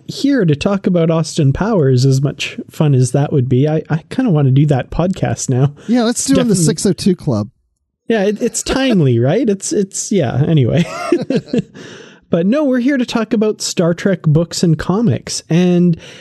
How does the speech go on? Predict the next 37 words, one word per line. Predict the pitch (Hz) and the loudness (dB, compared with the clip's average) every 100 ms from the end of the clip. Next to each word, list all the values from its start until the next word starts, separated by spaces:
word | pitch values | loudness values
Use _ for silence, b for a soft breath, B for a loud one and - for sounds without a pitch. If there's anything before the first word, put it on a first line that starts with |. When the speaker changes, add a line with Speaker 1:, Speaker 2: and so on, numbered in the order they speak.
| B B | B B
Speaker 1:
uh, | 147 147 | 2 2
one | 156 202 | 2 2
thing | 196 202 | 2 2
we | 180 | 2
do | 175 185 | 2 2
have | 170 190 208 | 0 0 0
this | 196 - | 0 0
week | 190 180 | 0 0
actually | 170 170 - 180 156 | 0 0 2 2 2
is | 147 160 | 2 4
a | 165 | 4
new | 151 147 | 4 4
comic | 147 - 131 139 185 - - | 2 2 2 2 0 -8 -10
to | - 156 147 151 151 | 0 2 4 2 0
discuss. | 147 147 - - 185 208 - - | 0 0 -2 -2 0 0 -2 -2
And | 151 143 139 | 2 4 4
this | 165 196 - | 2 0 0
one | 175 160 - | 0 0 2
is | 143 139 139 139 B B B B | 2 4 2 0 B B B B
the | 143 135 | 2 2
Star | - 185 190 | 0 -2 0
Trek | 202 180 | 0 -2
Waypoint | 147 143 180 - 156 - | 0 2 2 0 0 0
Special | - - 185 170 143 113 | -6 -4 -2 0 2 2
two | 117 - 165 | 0 0 0
thousand | 160 143 143 143 | 2 2 4 4
nineteen. | 135 127 - - - 165 135 110 - B B B B | 4 2 -2 -4 2 4 4 2 -2 B B B B
So, | - - 165 151 147 | -8 -2 2 2 2
uh, | 139 139 | 2 0
yeah, | 156 190 220 | 2 0 2
this | 170 - | 0 2
is | 175 170 | 2 4
another | 156 156 156 160 175 | 4 4 4 2 2
one | 165 151 151 | 4 2 2
of | 143 | 2
the, | 143 139 135 131 | 4 4 4 4
uh, | 120 117 | 2 0